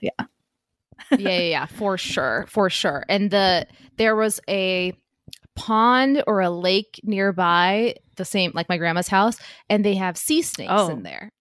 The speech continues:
Speaker 1: they are
Speaker 2: <laughs> Just, like,
Speaker 1: poisonous.
Speaker 2: you got all
Speaker 1: Yeah,
Speaker 2: kinds.
Speaker 1: sea snakes for sure.
Speaker 2: Those are
Speaker 1: Mm-hmm,
Speaker 2: poisonous.
Speaker 1: mm-hmm.
Speaker 2: And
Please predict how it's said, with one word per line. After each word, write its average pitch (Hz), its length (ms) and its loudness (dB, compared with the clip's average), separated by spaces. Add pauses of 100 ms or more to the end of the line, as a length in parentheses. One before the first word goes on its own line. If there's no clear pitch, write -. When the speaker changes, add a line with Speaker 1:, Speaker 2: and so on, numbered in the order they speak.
Speaker 1:
they 220 140 2
are 240 60 0
Speaker 2:
<laughs> - 140 -8
Just, 466 140 0
like, 381 120 -2
Speaker 1:
poisonous. - 400 -12
Speaker 2:
you 320 80 -2
got 311 180 2
all 247 140 6
Speaker 1:
Yeah, - 80 -2
Speaker 2:
kinds. 233 240 -2
Speaker 1:
sea 240 100 -8
snakes 202 280 -10
for 170 120 -8
sure. 214 280 -2
Speaker 2:
Those 311 240 2
are 381 80 2
Speaker 1:
Mm-hmm, - 100 -8
Speaker 2:
poisonous. 233 800 -2
Speaker 1:
mm-hmm. 247 100 -4 (500)
Speaker 2:
And 339 280 -2